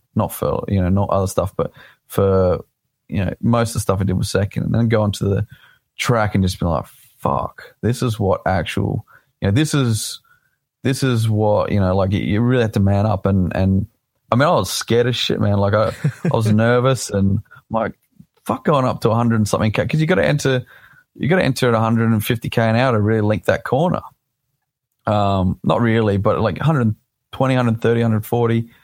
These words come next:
Um, and I was like, "Man, this is, this is daunting." So, I mean, like, like anybody, I was, um,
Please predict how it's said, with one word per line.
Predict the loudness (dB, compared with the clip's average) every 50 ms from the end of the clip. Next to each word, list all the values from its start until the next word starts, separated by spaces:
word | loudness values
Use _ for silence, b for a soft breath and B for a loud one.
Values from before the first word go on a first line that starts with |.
| B B B B B B B B B B B _ _ -2 0
Um, | 0 2 2 2 2 2 2 2 0 -2 -4 -6
and | -2 -2
I | 0
was | 0 0 0
like, | 0 2 2 0 0 -2 -4 _ _ _ -4
"Man, | -2 0 0 2 2
this | 0 0 0 0
is, | 0 0 0 -2 -4 -8 -10 -8 -4
this | -2 0 0
is | 0 0
daunting." | 0 0 0 2 0 0 -2 -2 -4 -4
So, | -2 0 2 2 4 4 2 2 0 0
I | 0
mean, | 2 2 2
like, | 2 0 0 -2 -4 -10 -20 _ _ -8 -6 -4
like | 0 0 0 0 0 0
anybody, | 0 0 0 2 0 2 2 2
I | 2 2 0
was, | 0 0 -2 -4 -6 -12 b b b b b b b b b b b b _ -4 -2
um, | 0 2 2 2 2 2 0 0 -2 -4